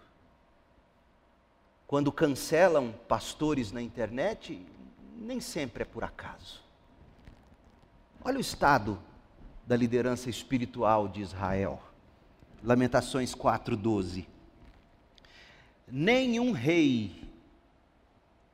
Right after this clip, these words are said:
em toda a terra, ninguém no mundo inteiro,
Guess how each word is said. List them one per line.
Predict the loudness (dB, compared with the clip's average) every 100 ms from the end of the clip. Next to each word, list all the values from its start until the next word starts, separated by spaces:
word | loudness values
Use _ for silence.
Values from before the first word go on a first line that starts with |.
| -14
em | -10
toda | -6 -2 0
a | -2
terra, | -2 -6 -6 -14 -18 _ _ _ _ _ _ _ _ _ _ _ _ _ _ _ -8
ninguém | 0 2 4 4 6
no | 2
mundo | 2 0 0
inteiro, | -2 -2 -4 -4